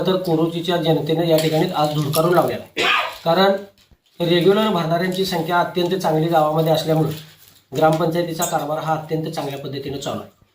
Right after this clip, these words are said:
आणि म्हणून रेग्युलर भरणाऱ्या माणसांच्या वरती शासनानं अन्याय करावा आणि जो थकीत, वर्षानुवर्ष थकीत फळा केला त्याला न्याय द्यावा, ही भूमिका कधीही कोरोचीकर मान्य करणार नाहीत. ही भूमिका ग्रामस्थांनी या ठिकाणी ग्रामसभेमध्ये व्यक्त केली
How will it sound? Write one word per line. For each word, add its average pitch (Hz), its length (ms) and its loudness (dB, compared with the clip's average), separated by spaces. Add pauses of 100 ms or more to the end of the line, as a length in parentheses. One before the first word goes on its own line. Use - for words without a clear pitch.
(320)
आणि 175 140 4
म्हणून 190 240 4
रेग्युलर 190 360 4
भरणाऱ्या 180 380 2
माणसांच्या 175 460 -2
वरती 175 220 -4
शासनानं 160 440 -2
अन्याय 151 260 0
करावा 147 340 0 (640)
आणि 170 180 2
जो 185 160 4 (120)
थकीत, 220 400 -6 (260)
वर्षानुवर्ष 202 580 0
थकीत 208 380 -2
फळा 170 160 2
केला - 220 -4 (560)
त्याला 196 180 4
न्याय 208 220 6
द्यावा, - 300 2 (200)
ही 196 80 0
भूमिका 185 380 0
कधीही 190 480 2
कोरोचीकर 185 340 0
मान्य 170 300 2
करणार 156 300 0
नाहीत. 160 160 2
ही 165 100 -4
भूमिका 160 360 -2 (600)
ग्रामस्थांनी 160 520 0
या 165 80 2
ठिकाणी 160 340 0
ग्रामसभेमध्ये 160 720 -2
व्यक्त 156 320 -2
केली 180 340 0